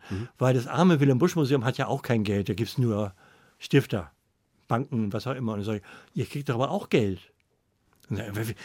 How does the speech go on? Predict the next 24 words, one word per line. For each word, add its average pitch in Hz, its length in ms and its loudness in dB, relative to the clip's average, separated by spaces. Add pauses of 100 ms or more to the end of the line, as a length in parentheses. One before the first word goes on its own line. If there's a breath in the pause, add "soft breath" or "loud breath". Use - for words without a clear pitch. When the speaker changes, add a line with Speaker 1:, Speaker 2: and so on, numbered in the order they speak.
(120 loud breath)
Speaker 2:
sind 127 180 -2
ja 143 80 6
eine 117 100 4
Privat-, 123 600 0
äh, 113 360 -4
Galerie 107 500 2
oder 104 140 -2
was, 113 140 -2 (380 loud breath)
wir 120 160 0
können 165 200 0
nichts 160 200 0
zahlen.“ 151 160 2
Ich 110 60 0
sag, 135 120 2
„Ich 160 140 -6
will 151 140 8
fünfundzwanzigtausend 156 920 2
dafür 107 200 0
haben.“ 87 280 -6
Speaker 1:
Ja. 113 180 4 (480)
Speaker 2:
Dann 131 80 0
haben 117 80 2
die 135 60 4
gesagt, 120 260 2